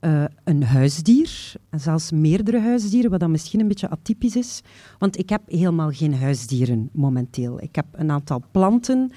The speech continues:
die ik namen geef om ervoor te zorgen dat ze niet vroegtijdig doodgaan. Eh, ik heb, eh, Petra de pannenkoekenplant en Yuri de yucca. Ik heb ooit een, eh, orchidee gehad die Orlando heette. Maar daar is het voorlopig bij gebleven qua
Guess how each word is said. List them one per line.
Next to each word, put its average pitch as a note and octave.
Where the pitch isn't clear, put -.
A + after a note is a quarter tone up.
die E3
ik -
namen F#3+
geef A#3+
om F#3
ervoor E3
te -
zorgen F#3+
dat F#3+
ze E3+
niet G3+
vroegtijdig E3
doodgaan. G3
Eh, D3+
ik D#3
heb, -
eh, D3
Petra G3
de D3+
pannenkoekenplant F#3+
en D#3
Yuri F3
de C3+
yucca. F#3
Ik -
heb -
ooit F#3
een, D#3
eh, C#3+
orchidee G3
gehad D#3+
die -
Orlando F#3+
heette. A3+
Maar F3
daar F#3
is F3+
het F3+
voorlopig F3+
bij F3
gebleven F#3
qua E3